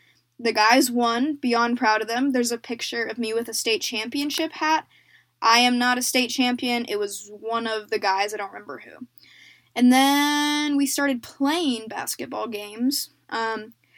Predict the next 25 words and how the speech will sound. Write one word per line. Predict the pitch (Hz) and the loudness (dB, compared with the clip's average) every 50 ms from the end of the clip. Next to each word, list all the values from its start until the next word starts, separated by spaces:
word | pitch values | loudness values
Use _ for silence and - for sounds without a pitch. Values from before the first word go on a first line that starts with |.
| _ - - _ _ _ - | _ -20 -20 _ _ _ -4
Kaylee | - 269 254 254 269 269 277 285 302 302 | -2 0 0 2 0 0 0 -2 -2 -4
took | - - 285 294 | -4 -4 -4 -2
me | 320 320 | -2 -2
to | 320 - 330 302 | 0 0 0 0
an | 277 | 0
Iowa | 220 202 214 220 220 226 254 262 | -2 -2 -4 -2 -2 -2 -2 -2
State | - - - 226 220 220 - | -2 -2 0 0 0 -2 -2
game, | - 240 240 240 247 262 285 302 - | -2 -2 -2 0 2 0 0 0 -2
and | 240 240 226 | -2 0 0
that | 220 226 | 2 2
is | 240 233 220 214 | 0 -2 -4 -6
when | 233 226 | -6 -6
I | 220 214 208 190 | -4 -6 -6 -8
truly | - - - - 247 233 240 240 240 233 220 | -8 -10 -8 -6 -4 -4 -2 -2 -4 -4 -2
realized | 208 208 202 208 220 226 233 233 226 - | -2 -2 -2 0 0 0 0 -2 -2 -2
I | - 208 202 202 202 202 202 202 185 | -2 -2 0 0 -2 -2 -4 -4 -6
wanted | 196 202 208 208 208 208 208 - | -8 -8 -8 -6 -6 -6 -8 -10
to | - 196 | -10 -10
go | 202 196 196 | -10 -10 -10
there | 202 196 196 - 110 - | -10 -12 -12 -12 -12 -12
so | - - - - - 202 - | -10 -8 -8 -8 -8 -8 -10
bad. | - 82 76 65 80 - _ _ _ _ _ - | -12 -14 -14 -14 -16 -16 _ _ _ _ _ -6
It | 208 | -4
was | 208 240 226 | -4 -4 -4
great. | - - - - - - | -8 -10 -12 -14 -14 -16